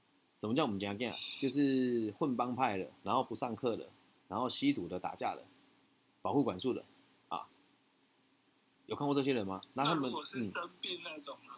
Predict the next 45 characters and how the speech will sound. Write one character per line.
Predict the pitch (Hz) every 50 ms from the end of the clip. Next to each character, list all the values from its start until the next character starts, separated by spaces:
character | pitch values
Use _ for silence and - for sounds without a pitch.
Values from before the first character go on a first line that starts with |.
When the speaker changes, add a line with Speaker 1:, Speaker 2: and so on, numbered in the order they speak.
| - -
Speaker 1:
嗯。 | - -
那 | - 190
生 | - 240 233
病， | 240 214
Speaker 2:
生 | 160
病 | - 180 175 180
那 | 175
种 | 165 - 104 - -
由 | 139 139 135
不 | - 175
得 | 170 - 151 135 - -
自 | - 147
己。 | 147 147 135 123 - - - -
Speaker 1:
好。 | 107
啊， | 110
不 | 113 160
然 | 170 160 143
就 | 147 160
像 | 160 170 135
我 | 107
自 | 101 139 127
己 | 113 101 85
好 | 80 76 76
了， | 76 78 - - -
我 | - 131
有 | 151 123 -
过 | - 139 127
动 | 139 123 113
症、 | 113 120 98 90 -
A | 123 131
D | 135
H | 123 127 110
D， | 110 113 110 107
有 | 117 123 123
雅 | 98 87
斯 | - - 113
伯 | 104 98 101
格， | 98 95 82
我 | 82 92 98
又 |
是 | 107 120
身 | 113 113 104 107
障 | 107 90 87 82
者。 | - - - _ _ _ _ _ _ _ _ _ _ _ _ _ _ _ -
对， | 98 85 -